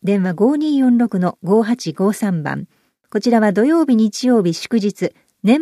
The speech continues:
末年始を除く午前九時から午後五時です。高齢福祉職場での職場体験です。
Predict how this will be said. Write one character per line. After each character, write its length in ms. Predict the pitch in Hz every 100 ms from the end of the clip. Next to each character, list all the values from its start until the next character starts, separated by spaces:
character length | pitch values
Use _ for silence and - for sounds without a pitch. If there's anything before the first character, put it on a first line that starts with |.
| 330 330
末 120 | 311
年 160 | 330
始 160 | 311 262
を 100 | 233
除 260 | 202 196 202
く 220 | 196 -
午 140 | 220 285
前 200 | 277 202
九 140 | 254
時 120 | 226
か 100 | 220
ら 120 | 170 160
午 120 | 202
後 120 | 180
五 120 | 160 180
時 120 | 165
で 140 | 156
す。 160 | - - _ _ _ _ _ _ _ _ _ _ _ _ _ _ _ _ _ _ _ _ _ _ _
高 240 | - 311 320
齢 200 | 302 294
福 200 | - 294
祉 140 | 285
職 260 | 302 285 247
場 100 | 220
で 100 | 202
の 120 | 165
職 240 | - 262
場 140 | 262 247
体 180 | 240 214
験 220 | 175 151
で 140 | 143
す。 120 | -